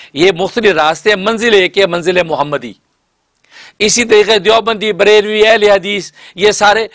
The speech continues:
ये जो मुख्तलिफ फ़िरक़े अपने तरीके पे चलना चाहते हैं, लेकिन आपस में इल्मी इख्तिलाफात अपनी जगह, लेकिन हैं सारे मुसलमान, सारे नबी की उम्मत हैं,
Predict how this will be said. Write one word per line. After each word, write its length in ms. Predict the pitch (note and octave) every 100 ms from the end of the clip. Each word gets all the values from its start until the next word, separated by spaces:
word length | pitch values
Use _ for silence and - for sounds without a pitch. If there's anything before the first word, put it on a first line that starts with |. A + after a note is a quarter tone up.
| - D3
ये 220 | F3 G#3+
जो 140 | F3+ A3 F3
मुख्तलिफ 420 | F#3+ F#3+ A#3+ G#3+
फ़िरक़े 300 | F#3+ F#3+ G#3+
अपने 400 | G#3+ F#3 G#3+ A3
तरीके 420 | G3+ G3+ A3+ A#3
पे 120 | F#3 G3
चलना 320 | F#3 F3+ F#3
चाहते 340 | E3+ D3+ G#3
हैं, 260 | G#3+ B2+ - _ _ _
लेकिन 240 | A#2 D3 G3+
आपस 340 | D3+ D#3 F#3+ E3+
में 80 | E3+
इल्मी 280 | F#3 A3 A#3+
इख्तिलाफात 560 | - F3 E3 E3 D3+
अपनी 240 | C#3 C3+ F3+
जगह, 280 | G3+ G3 - - F3
लेकिन 240 | G#3 G3+
हैं 140 | G3
सारे 280 | F3+ D3 D3+
मुसलमान, 460 | D3+ D3+ D#3 D3 D#3+ _ _ _ _ _ _ _ _ -
सारे 340 | F#3+ G#3 G3+
नबी 260 | F3 E3 F#3
की 100 | F3+
उम्मत 300 | F3+ F3+ F3+
हैं, 160 | D#3+